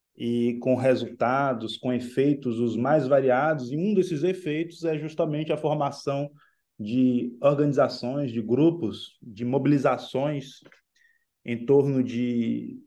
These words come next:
uma nova concepção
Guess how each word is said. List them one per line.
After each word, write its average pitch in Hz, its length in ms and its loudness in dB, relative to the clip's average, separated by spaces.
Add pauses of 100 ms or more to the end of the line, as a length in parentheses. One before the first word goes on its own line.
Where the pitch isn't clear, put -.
(140)
uma 139 280 -4
nova 156 440 4
concepção 160 1300 0